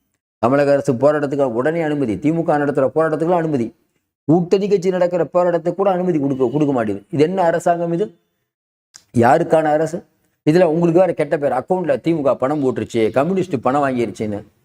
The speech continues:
நான் மத்தவங்க நிறைய பேரை கேட்கறேன், கம்யூனிஸ்ட் பணம் வாங்கிருச்சு, பணம் வாங்கிருச்சுன்னு சொல்றாங்களே. சரி, கம்யூனிஸ்ட் பணம் வாங்கி இன்னைக்கு வந்து அங்க இருக்கக்கூடிய தலைவர்கள் கோடி கோடியா சொத்து சேர்த்திருக்காங்களா? கம்யூனிஸ்டுக்கு வக்காலத்து வாங்கல.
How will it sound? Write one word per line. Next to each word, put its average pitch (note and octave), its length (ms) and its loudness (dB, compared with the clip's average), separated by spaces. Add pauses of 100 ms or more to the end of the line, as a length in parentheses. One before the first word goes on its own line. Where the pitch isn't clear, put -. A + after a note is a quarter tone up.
(400)
நான் F3 140 2
மத்தவங்க F3 360 2
நிறைய G#3 220 2
பேரை G#3 200 0
கேட்கறேன், E3+ 360 0
கம்யூனிஸ்ட் G3 540 -2
பணம் F3 220 0
வாங்கிருச்சு, D#3+ 360 -2
பணம் D3+ 240 -2
வாங்கிருச்சுன்னு D#3+ 380 -2
சொல்றாங்களே. C3 520 0 (340)
சரி, E3+ 160 0
கம்யூனிஸ்ட் F#3 580 -2
பணம் D#3 240 0
வாங்கி C#3+ 460 -2
இன்னைக்கு C3+ 300 0
வந்து D3 160 0
அங்க C3 200 0
இருக்கக்கூடிய C3+ 380 0
தலைவர்கள் C3+ 400 0
கோடி D#3+ 220 0
கோடியா C#3+ 180 0
சொத்து C#3 260 -4
சேர்த்திருக்காங்களா? A2 560 -2 (1400)
கம்யூனிஸ்டுக்கு F3 380 4
வக்காலத்து E3+ 360 0
வாங்கல. A2+ 360 -2